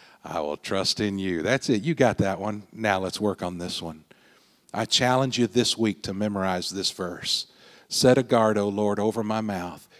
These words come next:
Keep watch over the door of my lips." And as you learn it, I challenge you to pray it and mean it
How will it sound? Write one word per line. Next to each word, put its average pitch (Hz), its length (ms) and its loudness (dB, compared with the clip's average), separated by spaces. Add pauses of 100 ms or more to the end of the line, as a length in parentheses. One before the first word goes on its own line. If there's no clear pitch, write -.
(160)
Keep 107 200 -2
watch 113 540 -2 (320)
over 101 260 -4
the 92 100 -6
door 98 480 -8 (280)
of 104 100 -10
my 98 180 -8
lips." - 640 -6 (2750)
And 101 140 0
as 117 180 4
you 123 100 6
learn 117 300 4
it, 92 100 -2
I 95 80 -4
challenge 101 500 -6
you 98 80 -6
to - 100 -8
pray 107 340 -4
it 104 160 -6 (1120)
and 92 200 -8
mean 92 240 -4
it - 160 -12